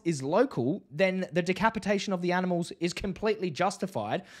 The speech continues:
And look, they even got bacon. They even got bacon. Do they gas those pigs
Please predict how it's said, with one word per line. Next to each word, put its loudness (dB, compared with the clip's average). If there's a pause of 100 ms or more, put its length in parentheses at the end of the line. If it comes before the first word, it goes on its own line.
(320)
And 0
look, 4
they 8
even 2
got 2
bacon. 2
They -2
even -4
got -2
bacon. 2
Do 2
they 2
gas -2
those 2
pigs -2